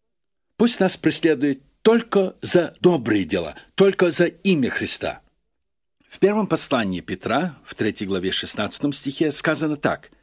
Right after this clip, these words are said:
«Имейте добрую совесть, дабы тем, за что злословят вас, как злодеев, были постыжены порицающие ваше доброе житье во Христе». Помните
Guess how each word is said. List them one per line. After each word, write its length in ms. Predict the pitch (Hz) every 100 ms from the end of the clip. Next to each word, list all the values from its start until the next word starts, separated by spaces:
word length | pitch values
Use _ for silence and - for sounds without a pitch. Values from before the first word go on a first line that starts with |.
| _ _ _ _
«Имейте 640 | 139 131 170 233 233 - 175
добрую 540 | 92 127 143 117 170
совесть, 680 | - 214 202 104 - - - _ _ _
дабы 380 | 104 143 123 123
тем, 520 | - - 226 131 87 -
за 180 | 92 135
что 280 | - 160
злословят 800 | 135 120 107 - 180 254 214 135
вас, 360 | 113 92 - - -
как 180 | 120
злодеев, 640 | 104 143 123 123 82 - - _ _ _ -
были 260 | 139 170
постыжены 840 | 196 196 - - 123 135 147 165 170 - _
порицающие 880 | - 143 139 - 120 120 131 - 170
ваше 520 | 135 120 127 - 160 -
доброе 640 | 98 117 120 120 156 147
житье 540 | 135 170 - 110 101 -
во 140 | 113
Христе». 540 | 135 175 180 - 214 - _ _ _ _ _ _ _ _ _ -
Помните 540 | 220 233 202 180 151